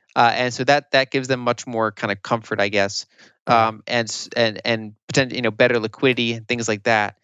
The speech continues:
Speaker 1: And so it, it should, it should result, I mean, the Canadian one did very well for, for
Speaker 2: Yeah.
Speaker 1: that sort of reason. And you'd expect that the, you know, American one would, you know, add a zero to that probably.
Speaker 2: Hmm.
Speaker 1: Or, or at least, you know, if there's, like, five of them, then, you know,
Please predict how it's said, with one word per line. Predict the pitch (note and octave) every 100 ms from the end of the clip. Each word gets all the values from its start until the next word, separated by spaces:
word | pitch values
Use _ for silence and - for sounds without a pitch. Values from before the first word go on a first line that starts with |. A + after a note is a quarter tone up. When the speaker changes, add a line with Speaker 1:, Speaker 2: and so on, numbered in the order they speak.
| _ _ -
Speaker 1:
And | B2
so | C3+
it, | C3 D3
it | C#3+
should, | - G3+ F3+
it | D3+
should | C3+ G3 G#3
result, | D#3 B2 A#2
I | C3
mean, | C3
the | B2+
Canadian | - F3+ E3
one | C#3 B2+
did | B2
very | A#2 A2
well | G#2 G#2+ - _
for, | - A#2+
for | - A#2+
Speaker 2:
Yeah. | A2+
Speaker 1:
that | -
sort | A#2
of | G#2+
reason. | A#2+ A#2 A2 G#2 - _ -
And | A#2+ B2
you'd | B2+
expect | B2 - C#3 B2+
that | A2+ -
the, | A#2+ F#2+ - _
you | B2+
know, | B2
American | A#2+ C3+ B2+ A#2
one | A2+ A2
would, | A2 G#2 G#2
you |
know, | G#2+
add | G#2+ A#2
a | A2+
zero | A2 B2 A2+
to | -
that | G#2+ F#2+
probably. | A2 G#2+ G2 G2+ G2+ _ _ _
Speaker 2:
Hmm. | B2 B2 A2+ G2+ - _ _ _ _ -
Speaker 1:
Or, | C3 B2
or | D3 C#3
at | B2+
least, | C3 -
you | A#2
know, | A2+
if | G#2+
there's, | A2+
like, | A2 G#2
five | C3+ C3 B2
of |
them, | A#2 A2 G#2 - -
then, | A2+ A2 G#2 _ _ -
you |
know, | A2+ G2